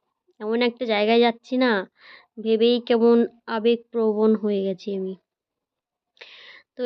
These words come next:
এই স্টেশন থেকে আমি কিন্তু টিকিটটাও করে নিয়েছি, করে এখন দাঁড়িয়ে আছি, কারণ ট্রেনটা আসতে কিন্তু অনেক দেরি হবে। তো দিদি আর আমি বললাম, "চলো একটু ভিতরের দিকে গিয়ে দাঁড়াই, কেন এখানে অনেক গরম লাগছিল।" তো আর আমি দেখো, এখন কটা বাজে? সাতটা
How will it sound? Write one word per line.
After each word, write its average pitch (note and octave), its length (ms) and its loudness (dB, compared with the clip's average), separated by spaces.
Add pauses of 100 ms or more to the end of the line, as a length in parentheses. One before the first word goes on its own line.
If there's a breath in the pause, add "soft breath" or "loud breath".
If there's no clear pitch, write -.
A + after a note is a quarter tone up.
(100)
এই A#3+ 180 6
স্টেশন A#3+ 300 0 (100)
থেকে B3 220 4
আমি B3 160 4
কিন্তু A#3+ 180 2 (140)
টিকিটটাও B3 480 -6 (100)
করে B3 240 4
নিয়েছি, B3+ 380 2 (840 soft breath)
করে B3 160 -6
এখন C4 200 2
দাঁড়িয়ে A#3 280 4
আছি, A#3 200 -4
কারণ A#3 180 4 (100)
ট্রেনটা A3 400 2 (100)
আসতে - 260 -10
কিন্তু A3 180 0 (100)
অনেক A3+ 160 4 (280)
দেরি G#3 300 2
হবে। F#3+ 160 -2 (120)
তো A3 60 -12 (100)
দিদি G#3+ 220 -6
আর A3+ 100 2
আমি A3+ 140 4
বললাম, A#3+ 180 4 (100)
"চলো G#3+ 200 2
একটু G#3+ 180 -12
ভিতরের G#3 360 0
দিকে G#3 260 -2
গিয়ে G#3 200 0
দাঁড়াই, F#3 220 -6
কেন F#3+ 180 -6
এখানে G#3 260 -6
অনেক A3+ 200 2
গরম F#3+ 260 -2
লাগছিল।" F#3+ 360 -14 (1300 loud breath)
তো A#3+ 80 -4 (200)
আর A#3 160 2
আমি B3 140 4 (140)
দেখো, F#3+ 180 -6 (100)
এখন A3+ 140 -4 (120)
কটা B3 280 2
বাজে? B3 220 2 (960)
সাতটা A3+ 320 -8